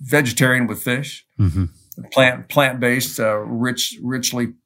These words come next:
Speaker 1: plant-based, but adding fish.
Speaker 2: Beautiful. Well, Bill, thank you so much. Uh,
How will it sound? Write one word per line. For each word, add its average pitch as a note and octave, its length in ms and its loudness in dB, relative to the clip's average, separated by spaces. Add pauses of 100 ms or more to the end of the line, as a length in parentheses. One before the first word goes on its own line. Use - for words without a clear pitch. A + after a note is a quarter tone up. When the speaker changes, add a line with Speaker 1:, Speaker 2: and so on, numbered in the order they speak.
Speaker 1:
plant-based, A#2+ 540 0
but A2 140 -4
adding G#2 240 0
fish. A2 420 -12 (1500)
Speaker 2:
Beautiful. F2 520 2 (520)
Well, G#2+ 380 6 (240)
Bill, G#2 220 6
thank G2+ 240 6
you F#2+ 60 4
so G2+ 180 6
much. F#2+ 640 6
Uh, E2+ 520 2